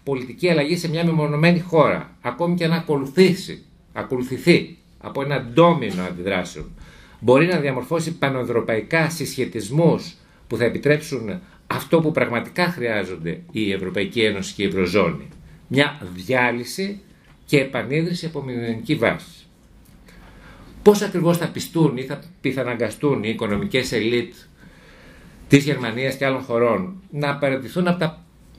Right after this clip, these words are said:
προνόμια τους, από τα πλεονάσματά τους, που τους εξασφαλίζουν συνθή-, τις, που, τις συνθήκες λειτουργίας του ευρώ; Πώς θα πιστούν να μοιραστούν αυτά τα πλεονάσματα με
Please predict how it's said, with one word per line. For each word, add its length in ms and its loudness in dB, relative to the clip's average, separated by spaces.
προνόμια 580 4
τους, 160 -14
από 140 -8
τα 120 -2
πλεονάσματά 1000 -2
τους, 160 -18
που 80 -6
τους 140 -10
εξασφαλίζουν 640 2
συνθή-, 480 -2
τις, 340 -6
που, 440 2
τις 180 -2
συνθήκες 440 0
λειτουργίας 460 0
του 80 -2
ευρώ; 460 0
Πώς 180 12
θα 120 4
πιστούν 280 2
να 100 6
μοιραστούν 540 2
αυτά 220 2
τα 120 0
πλεονάσματα 920 2
με 380 -2